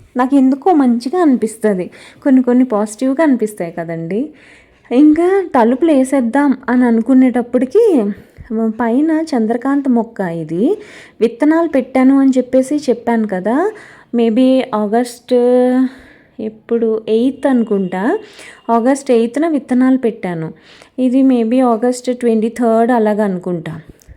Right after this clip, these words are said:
కొంచెం ఒక్కటే మొక్క వచ్చింది. almost ఒక పది నుంచి పదిహేను విత్తనాలు వేసాను. ఒక్కటే మొక్క వచ్చిందనమాట. ఈ మధ్యన మళ్ళీ కొంచెం ఎండ వస్తుంది కదా డే టైంలో, మళ్ళీ ఇది మళ్ళీ చచ్చిపోతుందేమో, ఒక్కటే మొక్క వచ్చింది కదా అని చెప్పి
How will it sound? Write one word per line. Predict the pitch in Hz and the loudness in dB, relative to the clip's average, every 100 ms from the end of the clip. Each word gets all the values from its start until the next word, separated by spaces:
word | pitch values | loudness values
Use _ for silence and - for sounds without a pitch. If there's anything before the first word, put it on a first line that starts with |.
| _ | _
కొంచెం | 226 220 233 | -2 0 0
ఒక్కటే | 208 208 - 294 359 | 0 -2 -2 -2 0
మొక్క | 349 - 233 | 0 -2 -6
వచ్చింది. | 233 233 | -4 -2
almost | 226 202 226 269 269 | 0 0 -2 -2 -4
ఒక | |
పది | 254 226 208 | -4 -2 0
నుంచి | 214 220 - | 0 -2 -2
పదిహేను | 269 233 233 220 | -2 0 0 0
విత్తనాలు | 202 202 226 269 254 | -2 -4 -2 0 2
వేసాను. | 202 196 175 165 208 403 - - - - - - | 0 -2 -6 -2 0 0 -4 -18 -20 -20 -16 -8
ఒక్కటే | 220 - 233 285 | -8 -4 -2 0
మొక్క | 330 269 - | 0 -2 -4
వచ్చిందనమాట. | 233 - 214 208 202 190 180 190 185 - - _ | -6 -2 -2 0 -2 -4 -6 -8 -10 -14 -20 _
ఈ | 254 | 2
మధ్యన | 254 202 240 302 | 4 2 2 2
మళ్ళీ | 277 220 254 | 2 0 -2
కొంచెం | 269 269 277 269 | 0 0 2 0
ఎండ | 226 220 269 | 2 0 0
వస్తుంది | 285 - 240 208 | -4 -2 -2 0
కదా | 185 185 220 294 | -4 -2 -2 0
డే | 233 208 | 2 0
టైంలో, | 208 208 180 175 185 330 427 - - - | 0 -4 -4 -4 -2 -2 -4 -10 -14 -4
మళ్ళీ | 247 233 254 | -2 0 0
ఇది | 247 | 0
మళ్ళీ | 240 208 226 | 0 0 -2
చచ్చిపోతుందేమో, | 247 233 - 240 233 208 208 214 | -4 -6 -4 -4 -2 -2 -2 -2
ఒక్కటే | 208 208 233 | -4 -4 -2
మొక్క | 233 226 220 | -2 -2 -6
వచ్చింది | 214 - 208 202 | -6 -4 -4 -4
కదా | 196 190 | -4 -4
అని | 185 185 | -4 -4
చెప్పి | 180 180 - 370 392 240 | -6 -8 -4 -2 0 -2